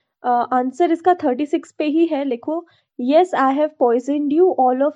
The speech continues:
you will die soon and go to hell।" ये जो लाइन है, यही इसका आंसर है, she said या women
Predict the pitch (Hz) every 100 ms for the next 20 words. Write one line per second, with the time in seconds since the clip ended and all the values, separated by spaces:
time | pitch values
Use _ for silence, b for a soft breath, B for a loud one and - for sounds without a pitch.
0 | 294 302 277 349 359 247 240 247 277 -
1 | 277 262 370 415 _ _ _ _ _ _
2 | - 247 302 311 233 247 247 294 277 262
3 | 220 - _ _ _ _ _ _ - 240
4 | 269 269 294 277 233 247 277 339 269 262
5 | 277 294 - 294 254 240 262 302 339 -
6 | 277 269 - 294 294 285 226 240 262